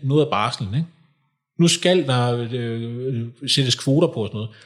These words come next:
Og så bliver min næste spørgsmål, det er så, jamen, hvorfor har man så barsel? Ja, fordi det bliver mit spørgsmål, fordi hvis vi har barsel, fordi vi skal have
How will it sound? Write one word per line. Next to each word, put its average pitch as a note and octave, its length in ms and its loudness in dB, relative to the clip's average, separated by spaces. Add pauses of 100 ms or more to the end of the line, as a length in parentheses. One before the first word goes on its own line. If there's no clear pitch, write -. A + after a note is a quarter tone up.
(100)
Og D#3 60 2
så E3 260 4
bliver D3+ 180 2
min C3+ 100 2
næste D3 220 2
spørgsmål, B2 300 0
det C#3 80 -2
er C3 40 -2
så, C3 120 -4 (100)
jamen, G#2+ 400 -10
hvorfor D3+ 260 4
har A2+ 120 2
man F#2+ 120 -6
så G2+ 160 -6
barsel? A2+ 400 -2 (1120)
Ja, E3+ 60 4
fordi E3 180 2
det F#3 120 2
bliver G3 120 4
mit C#3 120 2
spørgsmål, E3+ 440 0
fordi C#3+ 300 -4 (500)
hvis D3 220 2
vi D#3+ 40 6
har C3+ 180 2
barsel, F3 400 2
fordi D#3+ 300 -2
vi C#3+ 80 0
skal B2 180 0
have A#2+ 100 -2